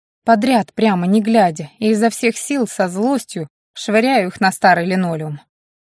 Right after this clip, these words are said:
«Правильно, чтобы меньше на новое место было тащить», истерически смеюсь. «Семья? Она была у нас. Найди себе другую дуру, которая станет кормить тебя, дармоеда, да терпеть твоих липовых полосатиков».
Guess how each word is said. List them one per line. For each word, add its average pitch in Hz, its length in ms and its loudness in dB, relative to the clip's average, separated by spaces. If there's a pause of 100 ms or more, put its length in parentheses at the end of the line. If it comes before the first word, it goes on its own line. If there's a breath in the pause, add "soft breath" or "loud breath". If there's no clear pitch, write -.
(180)
«Правильно, 208 460 0
чтобы 220 320 2
меньше 277 360 2
на 185 140 2
новое 196 280 4
место 208 360 2
было 180 220 -2
тащить», 180 500 -2 (420)
истерически 208 680 -4
смеюсь. 170 600 -4
«Семья? 240 580 2 (360)
Она 247 300 4
была 262 340 2
у 240 80 2
нас. - 320 -8 (460)
Найди 262 380 2
себе 240 260 0
другую 226 460 0
дуру, 196 360 -2
которая 196 400 2
станет 208 400 0
кормить 226 460 4
тебя, 170 240 -4
дармоеда, 185 640 0 (340)
да 240 140 0
терпеть 220 540 -2
твоих 190 340 -4
липовых 185 400 -4
полосатиков». 185 880 -2